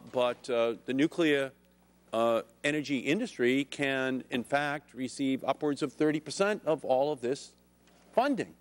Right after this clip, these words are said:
Uh, and, uh, and it is why m-, m-, most of the nuclear electric utilities in the United States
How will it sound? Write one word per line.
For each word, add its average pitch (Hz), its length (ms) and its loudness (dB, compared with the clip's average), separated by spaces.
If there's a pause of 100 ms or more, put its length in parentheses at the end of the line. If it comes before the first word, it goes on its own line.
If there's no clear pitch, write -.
(600)
Uh, 127 280 2 (100)
and, 139 460 -2 (360)
uh, 113 300 2
and 123 300 -2
it 131 140 2
is 131 180 0
why 123 480 0 (500)
m-, 233 180 -6 (320)
m-, 117 400 -2
most 226 480 0
of 135 200 -6
the 139 120 0
nuclear 143 720 0 (540)
electric 143 400 -2 (100)
utilities 143 760 0
in 143 180 -2
the 147 60 2
United 143 300 0
States 156 400 -2